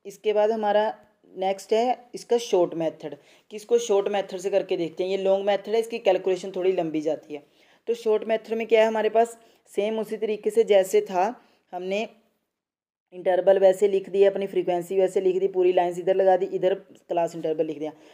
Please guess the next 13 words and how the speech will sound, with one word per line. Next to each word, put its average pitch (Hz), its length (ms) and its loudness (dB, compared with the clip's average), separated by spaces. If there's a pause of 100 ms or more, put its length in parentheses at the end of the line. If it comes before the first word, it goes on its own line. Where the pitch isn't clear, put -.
(140)
मिड 190 260 4
पॉइंट 196 220 2
भी 202 80 4
लिख 165 200 -4
दिया, 156 180 -2 (200)
यहाँ 185 260 -2
तक 226 220 0
पीछे 202 220 0
वाले 190 140 8
की 190 80 0
तरह 190 180 0
सेम 165 260 -6
है। 156 100 -6